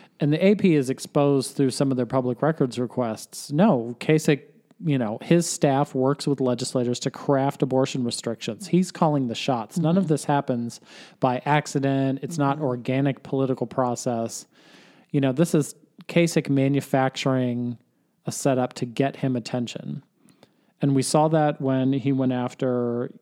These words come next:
Speaker 1: your health centers,
Speaker 3: Mm-hmm.
Speaker 1: uh, during the presidential primary process
Speaker 3: Yeah.
Speaker 1: to get votes,
Speaker 2: Mm-hmm.
Speaker 1: you know, from conservative South Carolinians.
Speaker 3: Mm-hmm.
Speaker 1: And now he's doing it to get national headlines,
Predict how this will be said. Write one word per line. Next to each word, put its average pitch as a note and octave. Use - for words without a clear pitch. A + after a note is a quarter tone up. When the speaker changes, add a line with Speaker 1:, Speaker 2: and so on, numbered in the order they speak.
Speaker 1:
your C3
health B2
centers, A2+
Speaker 3:
Mm-hmm. D3
Speaker 1:
uh, B2
during C#3
the C3+
presidential C3
primary B2
process A#2+
Speaker 3:
Yeah. D3+
Speaker 1:
to C3+
get C3+
votes, C#3+
Speaker 2:
Mm-hmm. C#3
Speaker 1:
you C#3
know, A2
from C3
conservative C3
South B2+
Carolinians. A2+
Speaker 3:
Mm-hmm. D3+
Speaker 1:
And C3+
now C#3
he's E3
doing C3+
it C3+
to -
get B2+
national B2+
headlines, A#2